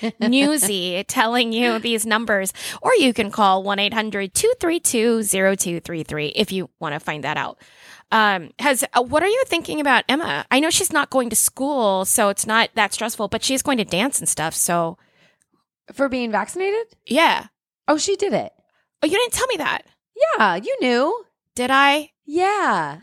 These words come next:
Speaker 1: It's
Speaker 2: This,
Speaker 1: just
Speaker 2: it was
Speaker 1: Hannah.
Speaker 2: very important to me then when Emma got back. It was a big day.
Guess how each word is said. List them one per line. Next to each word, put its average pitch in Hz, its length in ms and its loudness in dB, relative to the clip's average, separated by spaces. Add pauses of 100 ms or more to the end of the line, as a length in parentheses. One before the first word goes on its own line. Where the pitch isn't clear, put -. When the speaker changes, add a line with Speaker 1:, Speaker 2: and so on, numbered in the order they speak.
Speaker 1:
It's 269 100 -2
Speaker 2:
This, 349 180 0
Speaker 1:
just - 40 -8
Speaker 2:
it 240 220 2
was 277 140 0
Speaker 1:
Hannah. 220 100 -4
Speaker 2:
very 233 480 2
important 190 400 -4
to - 80 -8
me 165 160 -6
then 160 260 -6
when 170 180 -6
Emma 165 340 -4
got - 200 -4
back. 175 180 0
It 233 60 0
was 226 140 0
a 214 40 0
big 226 380 2
day. 196 380 -2